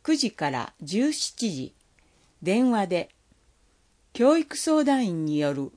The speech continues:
不登校、いじめ、発達についてなど、教育に関する悩み相談。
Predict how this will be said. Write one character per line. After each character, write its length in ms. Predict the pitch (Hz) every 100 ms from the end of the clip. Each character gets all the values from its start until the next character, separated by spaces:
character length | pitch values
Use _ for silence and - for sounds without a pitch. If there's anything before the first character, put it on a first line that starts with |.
| _
不 200 | - 214 -
登 220 | 294 165
校、 380 | - 135 123 - _ -
い 100 | 185
じ 200 | 220 226
め、 280 | 196 - - _ _ -
発 240 | 214 226 -
達 300 | 294 294 262
に 160 | 254
つ 160 | - 269
い 100 | 202
て 160 | 156
な 180 | 147 151
ど、 200 | 131 117 - _ _ _ _ -
教 260 | 226 285
育 220 | 311 294 277
に 180 | 269
関 240 | 262 254 277
す 180 | - 220
る 160 | 151
悩 300 | 139 180 247
み 140 | 247 226
相 320 | 220 180 135
談。 240 | 117 -